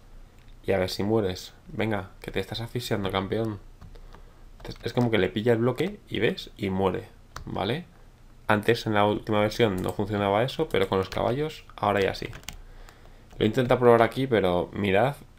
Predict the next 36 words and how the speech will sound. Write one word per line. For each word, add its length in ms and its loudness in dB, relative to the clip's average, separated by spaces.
lo 140 -2
que 80 -4
se 120 -4
me 60 2
ha 60 2
formado, 400 2
¿vale? 160 -2
Están 320 -2
en 120 2
modo 460 4
locura, 480 2
¿vale? 240 2
Unos 220 0
van 100 2
a... 260 4
Es 120 -14
una 120 2
locura. 420 0
Y 80 4
he 60 8
pensado, 640 6
qué 100 2
mejor 300 4
momento 600 0
que 160 -4
para 160 2
despedirme, 680 0
matar 240 2
a 80 0
todos 180 -2
estos 200 2
caballos 420 2
de 60 2
una 120 2
forma 440 0
épica 520 2